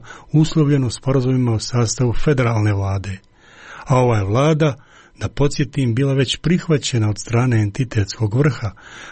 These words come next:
ali je onda moguća glupost, a moguća kvaka dvadeset dva iz nepreglednih arsenala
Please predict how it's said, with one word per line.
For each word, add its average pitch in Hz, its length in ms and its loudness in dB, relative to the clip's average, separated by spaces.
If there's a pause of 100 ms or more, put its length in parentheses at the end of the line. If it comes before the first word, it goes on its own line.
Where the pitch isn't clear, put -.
ali 180 220 6
je 190 80 4
onda 180 320 2
moguća 151 560 2
glupost, 151 680 0 (280)
a 135 120 0
moguća 147 440 2
kvaka 156 360 -2
dvadeset 127 480 -2
dva 139 280 2
iz 104 160 -2
nepreglednih 117 680 0
arsenala 123 680 2